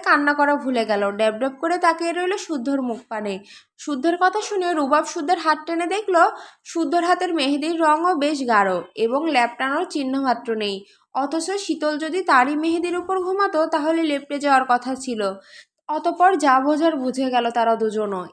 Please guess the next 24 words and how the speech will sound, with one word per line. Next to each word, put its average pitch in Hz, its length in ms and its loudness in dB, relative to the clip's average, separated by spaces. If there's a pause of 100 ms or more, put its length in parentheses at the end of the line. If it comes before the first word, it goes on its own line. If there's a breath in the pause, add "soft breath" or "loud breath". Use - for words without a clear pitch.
এদিকে 277 340 -4
শুদ্ধর 294 480 -4
করা 320 220 2
চালাকি 320 420 -2
ধরতে 320 380 -2
পেরে 330 380 0 (360 loud breath)
তারা 330 200 2
শুধু 359 260 -2
পারল 285 380 2
না 330 140 0
মাটিতে 320 400 2
গড়াগড়ি 240 440 4
করে 240 220 0
হাসতে। 196 640 -6 (300 soft breath)
এদিকে 339 360 -2
বোকা 311 320 0
শীতল 339 380 2
সমাধান 320 520 -2
না 359 180 0
পেয়ে 359 240 -2
ফিসফিস 320 460 -6 (100)
করে 330 260 0 (360 loud breath)
কেঁদেই 285 320 0
চলেছে। 220 540 -2